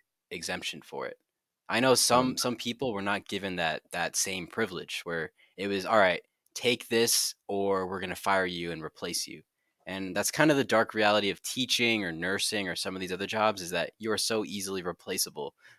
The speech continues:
Speaker 1: So, like, they don't give a fuck. Like, if you have, uh,
Speaker 2: Yep.
Speaker 1: you know, different views, then they're just gonna, like, can you and then find someone else who would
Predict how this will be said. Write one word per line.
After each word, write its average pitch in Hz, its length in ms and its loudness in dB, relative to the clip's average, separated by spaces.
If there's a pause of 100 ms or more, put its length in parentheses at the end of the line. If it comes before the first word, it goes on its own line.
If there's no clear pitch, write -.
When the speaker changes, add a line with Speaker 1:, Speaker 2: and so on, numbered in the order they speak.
Speaker 1:
So, 95 280 -4
like, 92 160 -4
they 117 100 2
don't 135 140 0
give 123 120 2
a 92 60 0
fuck. - 420 0
Like, 95 200 -6
if 95 160 -8
you 120 120 0
have, 117 320 6
uh, 87 320 2 (260)
Speaker 2:
Yep. 90 100 -8 (160)
Speaker 1:
you 104 100 -4
know, 85 140 -2
different 107 380 -2
views, 107 520 -2
then 85 160 -6
they're 92 120 -4
just - 180 -4
gonna, 101 280 0
like, 76 200 -4 (320)
can 117 340 2
you 92 200 0
and 85 100 -2
then 80 120 -6
find 98 280 -2
someone 87 240 -4
else 92 220 -2
who 85 200 -6
would 82 260 -6